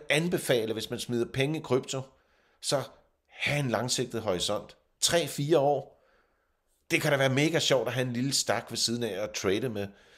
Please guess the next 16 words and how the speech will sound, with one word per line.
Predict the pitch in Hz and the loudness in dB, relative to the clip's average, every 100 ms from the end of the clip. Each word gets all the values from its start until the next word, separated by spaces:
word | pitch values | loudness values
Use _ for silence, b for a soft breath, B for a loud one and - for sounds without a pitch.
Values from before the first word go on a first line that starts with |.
| b b | b b
Tag | 156 156 | -2 0
et | |
procent | - 131 165 160 | -2 0 2 2
eller | 139 123 | -2 -2
to, | - 170 | 2 0
hvis | 131 127 | 0 -8
man | 101 | -8
synes, | - 147 | -6 -6
man | 131 | -6
skal | - 110 | -6 -6
trade, | - 120 156 151 B B B | 2 2 2 -6 B B B
og | 120 | 2
så | 156 131 - | 4 4 -2
handel | - 170 180 185 | 0 0 2 0
med | 151 | 0
dem. | 139 170 | 2 0